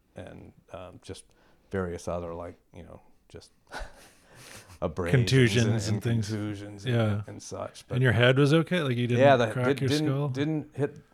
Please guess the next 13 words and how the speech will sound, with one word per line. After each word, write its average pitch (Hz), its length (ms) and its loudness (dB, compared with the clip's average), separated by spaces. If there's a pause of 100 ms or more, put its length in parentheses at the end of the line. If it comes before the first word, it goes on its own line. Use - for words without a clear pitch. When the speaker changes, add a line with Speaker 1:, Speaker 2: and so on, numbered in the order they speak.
Speaker 1:
like, 113 200 -4 (420)
I 107 100 -4
scraped, - 440 2 (160)
I, - 160 -10
I 117 60 -6
scraped 143 360 0
my 113 140 -6
face, 120 460 2
so 110 120 -2
I 104 60 0
had 110 220 -2
this 104 160 -8
big 104 460 -8